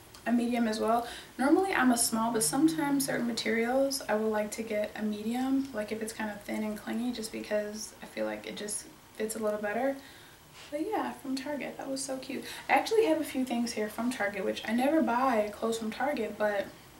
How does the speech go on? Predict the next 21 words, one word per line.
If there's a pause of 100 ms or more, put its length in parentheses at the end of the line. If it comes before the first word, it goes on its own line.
(720)
they
had
a
lot
of
really
cute, (140)
simple,
basic
pieces (440)
that
I
thought
would
be
good
to
add
to
my (140)
wardrobe.